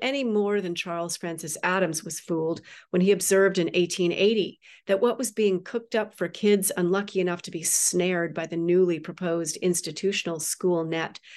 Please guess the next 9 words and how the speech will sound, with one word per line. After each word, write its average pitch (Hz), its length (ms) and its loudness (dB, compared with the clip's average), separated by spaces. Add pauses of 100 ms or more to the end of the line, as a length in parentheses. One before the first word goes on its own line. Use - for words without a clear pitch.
(220)
combined 185 420 2
characteristics 214 1040 0 (260)
of 185 140 -4
the 180 80 -2
cotton 202 560 2
mill 160 340 -2 (320)
and 226 180 4
the 220 80 6
railroad 180 800 0